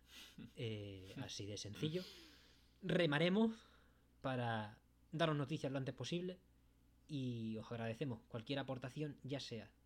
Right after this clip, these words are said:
Speaker 2: verbal en cuanto a opiniones, porque nos harán mucha falta, y, por supuesto, financiera. El Bill Metal siempre estará
Speaker 1: <laughs>
Speaker 2: susurrándonos al oído.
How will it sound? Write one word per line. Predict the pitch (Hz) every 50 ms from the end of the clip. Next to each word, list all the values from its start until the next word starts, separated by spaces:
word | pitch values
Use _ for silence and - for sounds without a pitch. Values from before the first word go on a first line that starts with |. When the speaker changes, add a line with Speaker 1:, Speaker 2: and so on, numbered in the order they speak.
| - - -
Speaker 2:
verbal | 123 120 113 120 117 117 123 131 127 127 113 110 - - _ - - - _ - _ _ _ -
en | - 120
cuanto | 113 - 123 117 117 117
a |
opiniones, | 110 110 113 123 139 156 165 165 - - _ - - -
porque | - - 107 104 - - 104 95 92 - - - - - - - _ _ _ _ _ _ _ - - - - - - - - _ _ _ -
nos | 135 127 117
harán | 113 110 117 113
mucha | 120 147 160 - 160
falta, | - - 135 135 127 135 139 - - - - - _ - - -
y, | 143 147 170 165 - - -
por | - 123
supuesto, | - - 104 104 117 113 - 131 120 -
financiera. | - - 123 107 101 - - 156 131 107 95 -
El | - 113 107
Bill | 123 127 127
Metal | 131 127 - 139 147 143 - - - _ _
siempre | - - - 127 113 110 113
estará | 110 - 113 107 104 101 104 - - - - - - - - -
Speaker 1:
<laughs> | 131 120
Speaker 2:
susurrándonos | - - 156 - 143 123 135 135 131 131 127 120 127
al | 127 117
oído. | 120 117 110 98